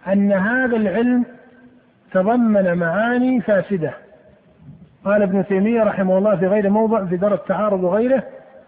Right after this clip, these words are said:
قال: "وذم الأئمة لعلم الكلام من جهة فساد معناه أعظم من جهة ذمه لحدوث ألفاظه". قال: "وذم الأئمة"، كالفقهاء الأربعة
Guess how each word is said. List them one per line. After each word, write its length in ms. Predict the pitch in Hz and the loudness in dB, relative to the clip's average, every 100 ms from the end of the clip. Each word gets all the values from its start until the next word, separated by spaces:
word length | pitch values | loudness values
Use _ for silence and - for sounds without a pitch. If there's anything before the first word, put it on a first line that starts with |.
| _ - | _ -4
قال: 240 | 208 220 | 0 2
"وذم 540 | 208 208 208 262 247 240 | 4 2 2 2 2 2
الأئمة 720 | 220 202 208 226 214 196 185 | 0 0 0 0 2 2 2
لعلم 440 | 190 180 262 247 | 0 0 0 0
الكلام 580 | 226 208 202 196 196 196 - - - - - | 0 0 0 2 0 -2 -8 -18 -20 -20 -8
من 160 | 196 196 | -2 0
جهة 580 | 180 247 247 240 208 208 | 0 0 -2 -2 -2 -2
فساد 340 | - 240 220 | -2 -2 0
معناه 520 | 214 196 202 214 247 - - - - - - - | 0 0 2 2 0 -4 -12 -20 -20 -20 -20 -6
أعظم 520 | 254 269 269 269 262 247 - | -2 0 0 2 0 -2 -6
من 240 | 202 214 208 | -2 0 0
جهة 300 | 220 233 220 | 0 0 0
ذمه 460 | 208 214 240 240 247 | 0 0 2 2 2
لحدوث 520 | 214 190 202 220 247 - - - - - - _ _ _ _ _ _ - | 0 0 0 0 0 -2 -12 -20 -20 -20 -20 _ _ _ _ _ _ -4
ألفاظه". 460 | 202 185 180 139 123 110 - - - _ _ _ _ _ _ _ _ | -2 0 -2 -2 -8 -10 -20 -20 -20 _ _ _ _ _ _ _ _
قال: 200 | 190 202 | 0 2
"وذم 380 | 196 185 233 233 | 4 2 2 2
الأئمة"، 640 | 208 180 190 226 208 208 208 - - - - - - _ | 2 0 0 0 2 2 0 -8 -18 -20 -20 -20 -20 _
كالفقهاء 600 | - 175 175 202 190 220 | -4 -4 -2 -2 0 2
الأربعة 560 | 196 190 214 185 175 180 | 0 2 0 2 0 -2